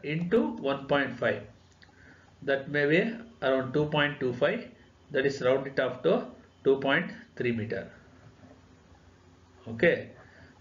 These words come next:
In case of a return wing wall, we will take height, uh, from the bed level or, uh, up to the top of the concrete bed level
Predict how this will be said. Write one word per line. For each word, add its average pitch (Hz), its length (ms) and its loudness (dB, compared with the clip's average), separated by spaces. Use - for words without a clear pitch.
In 160 180 4
case 226 280 4
of 226 160 4
a 208 120 6
return 170 360 2
wing 135 200 -2
wall, 151 320 4
we 147 100 2
will 156 160 6
take 190 280 4
height, 175 520 0
uh, 151 200 4
from 170 400 2
the 196 360 6
bed 151 240 0
level 170 320 2
or, 147 260 4
uh, 135 260 0
up 131 200 -2
to 175 80 6
the 160 260 2
top 151 220 2
of 151 180 0
the 175 260 6
concrete 143 480 0
bed 123 180 0
level 113 280 2